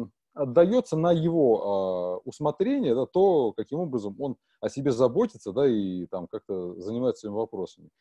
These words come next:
И многие эту историю, ну, подавляющее большинство, пожалуй, эту историю у себя недостаточно, а, ну, прочувствовали и простроили, поэтому, а, когда, а, когда нужно рано встать, включаются вот эти с детства штуки, да, по поводу того, что вот,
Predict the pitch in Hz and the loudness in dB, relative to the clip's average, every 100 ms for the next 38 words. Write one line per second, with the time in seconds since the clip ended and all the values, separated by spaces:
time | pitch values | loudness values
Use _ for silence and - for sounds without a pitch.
0 | _ _ 127 165 254 208 175 139 127 143 | _ _ -2 2 0 0 0 0 0 -2
1 | 151 - 240 214 156 131 - 104 131 165 | -4 -2 -2 -2 -2 -4 -6 -10 2 4
2 | 160 113 101 95 - 151 240 233 139 123 | 6 2 0 -8 -10 -6 -6 0 0 2
3 | 110 139 135 - 196 139 110 120 147 - | 0 -2 -6 -4 -2 -2 -6 -4 -4 -4
4 | _ _ - 135 135 160 160 127 110 107 | _ _ -8 0 2 2 2 -2 -4 -8
5 | 95 - 98 95 92 90 90 87 87 85 | -8 -6 -4 -4 -4 -4 -6 -8 -8 -10
6 | 82 90 123 87 - 131 - 165 - 104 | -10 -8 -8 -4 -2 -2 -2 -6 -6 -6
7 | 98 95 104 120 - 123 - 220 269 165 | -6 -6 -8 -6 -2 -2 -2 -4 -2 -2
8 | 117 156 151 139 - _ _ - 117 117 | 0 -2 -2 -6 -10 _ _ -8 -2 -2
9 | 107 151 147 160 135 131 131 - 175 175 | 0 -2 2 4 4 2 0 0 2 4
10 | 180 143 156 160 170 - 247 277 - 160 | 2 0 0 0 -2 0 2 2 0 -8
11 | 131 214 190 - 127 151 135 104 110 160 | 2 4 4 2 -4 -4 -8 -8 -2 -2
12 | - 107 - - 254 - 107 120 107 - | -2 -8 -8 -6 -6 -2 0 0 -2 -6
13 | 107 110 98 98 92 156 - | -6 -6 -8 -10 -4 -4 -4